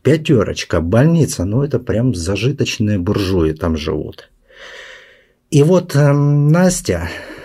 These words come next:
вечером вместе с маминой двоюродной сестрой Александрой пошли прогуляться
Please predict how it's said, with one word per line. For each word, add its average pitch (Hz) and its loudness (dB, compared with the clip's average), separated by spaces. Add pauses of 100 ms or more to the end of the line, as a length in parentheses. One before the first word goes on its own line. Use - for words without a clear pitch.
(120)
вечером 107 0
вместе 117 2
с - -4
маминой 101 2
двоюродной 98 0
сестрой 98 0
Александрой 127 -2
пошли - -6 (140)
прогуляться 110 -2